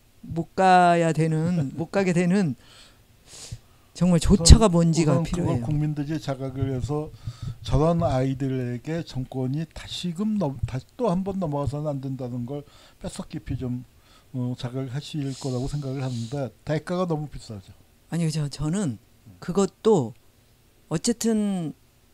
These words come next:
Speaker 1: 씨앗들이 논의하고
Speaker 2: 예.
Speaker 1: 그런 것들을
Speaker 2: 예.
Speaker 1: 모임을 만들어서
Speaker 2: 예.
Speaker 1: 같이 얘기하고 학교에서도 그런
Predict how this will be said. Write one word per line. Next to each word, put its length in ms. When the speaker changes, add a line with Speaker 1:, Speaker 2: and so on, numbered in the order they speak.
Speaker 1:
씨앗들이 1700
논의하고 1040
Speaker 2:
예. 40
Speaker 1:
그런 240
것들을 720
Speaker 2:
예. 220
Speaker 1:
모임을 380
만들어서 960
Speaker 2:
예. 80
Speaker 1:
같이 760
얘기하고 1000
학교에서도 880
그런 400